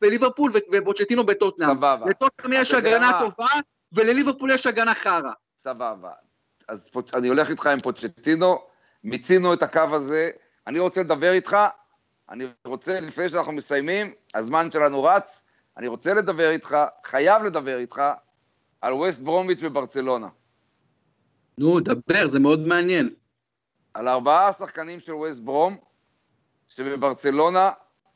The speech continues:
Speaker 2: גנבו מונית. על
Speaker 1: מה?
Speaker 2: הסיפור הגד-, על הסיפור הגדול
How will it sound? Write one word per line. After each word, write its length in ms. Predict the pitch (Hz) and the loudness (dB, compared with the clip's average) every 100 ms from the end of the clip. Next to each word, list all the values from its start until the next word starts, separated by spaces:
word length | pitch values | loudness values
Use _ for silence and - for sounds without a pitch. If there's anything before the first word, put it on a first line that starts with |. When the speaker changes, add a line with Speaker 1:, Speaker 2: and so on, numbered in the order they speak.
| _ _ | _ _
Speaker 2:
גנבו 480 | 107 143 143 127 180 | -4 -4 -2 -4 -4
מונית. 540 | 165 156 147 - - _ _ _ _ _ _ _ _ _ _ _ _ _ _ _ _ - | -4 -4 -6 -8 -20 _ _ _ _ _ _ _ _ _ _ _ _ _ _ _ _ -2
על 100 | - | 2
Speaker 1:
מה? 60 | 240 | 2
Speaker 2:
הסיפור 360 | 453 302 196 | 0 0 2
הגד-, 360 | 214 170 143 - - | 2 0 -6 -12 -6
על 100 | 127 | -6
הסיפור 420 | - - 170 202 | -6 -8 0 0
הגדול 680 | 196 170 175 147 175 190 | 0 -2 -2 2 2 2